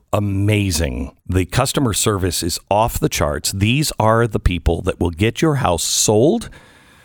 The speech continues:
or they'll tell you the truth like they did on my house, uh, and, uh, help you get it sold. And they can help you get into the right neighborhood, the right price.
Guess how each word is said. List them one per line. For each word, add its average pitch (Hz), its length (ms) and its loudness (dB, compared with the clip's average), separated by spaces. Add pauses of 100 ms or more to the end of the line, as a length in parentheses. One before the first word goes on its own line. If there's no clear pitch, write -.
(540)
or 123 80 2
they'll 104 140 2
tell 135 220 2
you 110 140 2
the 87 120 -2
truth 110 440 0
like - 140 -4
they 65 100 -2
did 64 200 -4
on 62 120 -6
my 85 180 0
house, 78 280 -4 (380)
uh, 98 500 2 (100)
and, 95 560 0 (120)
uh, 85 380 -2 (140)
help 175 360 2
you 64 280 -6
get 90 180 0
it - 160 -8
sold. 65 500 -2 (540)
And 123 180 2
they 123 100 2
can 131 160 0
help 139 300 0
you 147 100 0
get 143 240 0
into 147 200 0
the 113 120 0
right 131 240 0
neighborhood, 139 460 0
the 110 80 0
right 123 280 0
price. - 640 -2